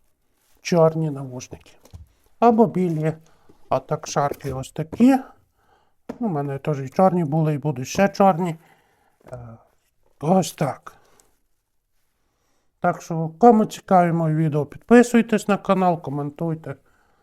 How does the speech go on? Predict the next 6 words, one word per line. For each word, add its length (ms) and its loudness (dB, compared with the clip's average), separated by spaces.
ставте 420 -4
лайки, 460 -4
це 180 -12
допомагає 680 -6
розвитку 540 -6
каналу. 540 0